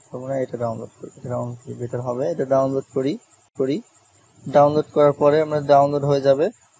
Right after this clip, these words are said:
আমরা আগের অবস্থা, আগের জায়গায় ফিরে যাব।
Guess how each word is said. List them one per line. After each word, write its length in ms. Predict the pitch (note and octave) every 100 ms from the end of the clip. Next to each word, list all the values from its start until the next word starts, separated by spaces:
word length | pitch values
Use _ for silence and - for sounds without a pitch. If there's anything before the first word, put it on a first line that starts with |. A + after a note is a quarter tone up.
| _ _ _ _
আমরা 560 | - C#3+ C#3+ D3 D3 C#3+
আগের 320 | - D3 C#3+
অবস্থা, 360 | C#3+ C#3 - -
আগের 320 | C#3+ C#3 C#3
জায়গায় 260 | C#3 C#3 C#3+
ফিরে 240 | - C3+
যাব। 340 | C3+ C#3 E3